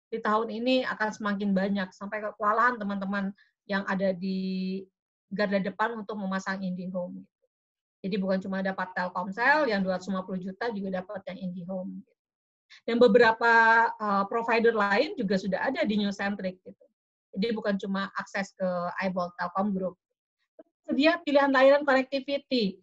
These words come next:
Nah, itu tadi saya bilang bahwa inisiatif ini bukan cuma untuk Telkom, tapi untuk Indonesia. Ini membuktikannya bahwa data center kita ini adalah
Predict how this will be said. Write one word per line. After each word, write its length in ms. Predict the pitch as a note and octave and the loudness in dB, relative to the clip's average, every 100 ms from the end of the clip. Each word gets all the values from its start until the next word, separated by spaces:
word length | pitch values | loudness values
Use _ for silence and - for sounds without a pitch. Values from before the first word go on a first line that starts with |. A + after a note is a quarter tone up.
| _ _ _ _ | _ _ _ _
Nah, 240 | - A#3+ A#3 C4+ | 0 2 4 2
itu 80 | C#4 | 0
tadi 240 | D#4+ C#4+ C4+ | 0 2 2
saya 160 | B3+ | 2
bilang 320 | A3 A3 G#3 | 4 2 4
bahwa 160 | G#3 F#4 F#4 | 4 4 2
inisiatif 560 | F#4 D#4 D4 D4 D4 C#4 | -8 -2 -2 -2 -8 -6
ini 560 | F#3+ E3+ F3 F#3 C4 D#4 | -6 -6 -8 -4 -4 -4
bukan 240 | C4 D#4 | 0 2
cuma 240 | D#4 D4 C#4+ | 2 0 -2
untuk 240 | D4 C#4+ - | -4 -8 -8
Telkom, 560 | E4 _ A#3 G#3 G3+ G3+ | -14 _ -10 -6 -6 -10
tapi 180 | - - - | -16 -8 -4
untuk 160 | D4+ D#4 | -4 0
Indonesia. 640 | C#4 C#4+ D4+ D4+ - G#3 - | 0 2 0 0 -2 -4 -2
Ini 160 | D4+ D#4+ | 0 2
membuktikannya 800 | C4 B3+ - D4+ C#4 C4+ B3 F#3+ - _ - G#3+ | 2 0 -6 -6 0 2 2 -2 -8 _ -10 -2
bahwa 240 | A#3+ E4+ | 0 2
data 240 | F#4+ E4+ D#4+ | 2 0 0
center 240 | D#4 D4+ D4+ D#4 | 0 0 -2 -4
kita 240 | - - | -6 -6
ini 320 | - G3+ C4+ A4+ - _ _ _ _ _ | -4 -2 -2 -4 -8 _ _ _ _ _
adalah 400 | A3+ G3+ G3 D4+ | -2 0 2 0